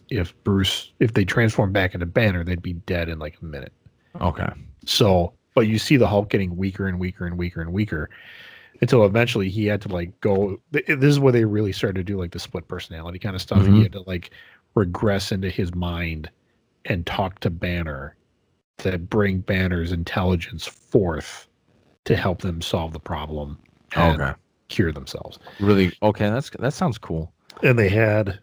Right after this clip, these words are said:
Speaker 1: the breaking, I mean, Banner, Gray Hulk, and then eventually Green Hulk came out, and that's when they all formed together and made Professor Hulk, which is what we were, I wanted to get in
Speaker 2: Uh,
Speaker 1: Endgame.
Speaker 2: Endgame. That's, so, so that's what I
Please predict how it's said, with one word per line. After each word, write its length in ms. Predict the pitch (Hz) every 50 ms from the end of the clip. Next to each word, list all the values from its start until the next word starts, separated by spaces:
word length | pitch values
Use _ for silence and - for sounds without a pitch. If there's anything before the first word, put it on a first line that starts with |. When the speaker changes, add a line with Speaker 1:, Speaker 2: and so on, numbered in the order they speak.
| _ _ _ _ _ _ _ _ _ _ _ _ _ _ _ -
Speaker 1:
the 80 | 135
breaking, 500 | 117 110 135 107 107 107 - 123 113 113
I 100 | 120 123
mean, 300 | 113 104 98 95 98 - - _ _ -
Banner, 880 | 208 165 147 127 131 135 127 117 - 135 120 117 117 117 117 117 113
Gray 360 | 113 120 - - 113 107 107
Hulk, 460 | 101 - - 101 98 98 98 98 -
and 100 | - 170 - -
then 120 | 110 101
eventually 380 | 92 90 95 92 90 - 104 92
Green 320 | 87 87 - 107 98 101
Hulk 240 | 90 92 92 90 87
came 260 | - - 107 95 90
out, 300 | 87 87 85 85 82 - -
and 220 | - 113 110 90 90
that's 300 | 87 87 87 85 - - -
when 240 | - 104 95 90 87
they 200 | 92 87 87 87
all 200 | 90 95 113 113
formed 300 | 107 - - 98 87 85
together 380 | 87 87 85 90 90 85 85 82
and 200 | 85 85 87 92 - _ _ _ - -
made 180 | 95 87 82 -
Professor 480 | - - - - 143 131 - - 95
Hulk, 380 | - - - 80 78 - - - - _ _ _ _ _ _ - - - - - - - - _ _ _
which 240 | - 107 92 - -
is 520 | 92 87 85 85 82 85 - - - - _ _
what 180 | - 117 95 87
we 120 | 90 92
were, 100 | 87 85 82 - - - _ _ _ _ _ _ _ _ _ _
I 160 | - 90 117 98
wanted 340 | 85 90 92 92 92 90 85
to 60 | 87
get 360 | 85 82 90 87 85 - - _ _ _ _
in 520 | - 117 92 85 85 85 82 80 80 78 80 - _ _ _ _ _ _ _ _ _ _ -
Speaker 2:
Uh, 40 | -
Speaker 1:
Endgame. 500 | 147 120 117 110 95 104 104 104 101 90
Speaker 2:
Endgame. 320 | 87 90 80 67 65 82 92
That's, 200 | 110 117 - -
so, 180 | - 127 123
so 160 | 117 117 -
that's 180 | 143 139 139 -
what 160 | 143 131 120
I 20 | 113